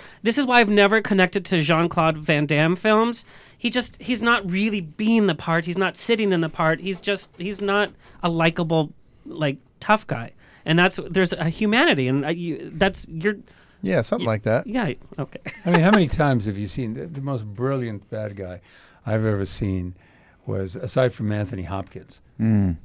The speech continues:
Speaker 3: Klaus Maria Brandauer. I mean, this is a German actor that is brilliant, you know, and he, I don't know if you know who he is, but he really is smooth and silky. It's like Stefan Waltz.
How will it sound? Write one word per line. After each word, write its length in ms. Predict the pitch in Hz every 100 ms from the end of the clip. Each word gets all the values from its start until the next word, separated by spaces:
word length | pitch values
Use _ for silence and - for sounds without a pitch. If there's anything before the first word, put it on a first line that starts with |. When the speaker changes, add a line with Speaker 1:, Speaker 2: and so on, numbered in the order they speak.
| - -
Speaker 3:
Klaus 460 | - 143 131 -
Maria 340 | 123 117 113 101
Brandauer. 680 | 101 95 92 90 85 - - _ _ _ - - -
I 100 | 101
mean, 320 | 95 92 90 - - - - -
this 260 | 143 131
is 120 | 131 104
a 60 | 90
German 380 | 104 104 98
actor 400 | 95 95 - 92 90
that 140 | 90
is 140 | 85 82
brilliant, 760 | 90 107 92 87 82 80 - -
you 140 | 107
know, 240 | 98 92 98
and 280 | 104 95
he, 240 | 95 98 92 - - -
I 60 |
don't 100 | 123
know 60 | 101
if 140 | 87
you 100 | 101
know 60 | 95
who 100 | 87
he 140 | 90 92
is, 160 | 87
but 180 | - 101 _ - _ _
he 220 | _ 143 120
really 500 | 120 127 110 101 -
is 140 | 123 101
smooth 920 | - - 117 113 110 104 95 92 85
and 220 | 90 85
silky. 540 | - - 110 98 - 104
It's 180 | -
like 220 | 180 151 - _ _
Stefan 680 | - - 127 135 131 123 113
Waltz. 520 | 101 104 92 - -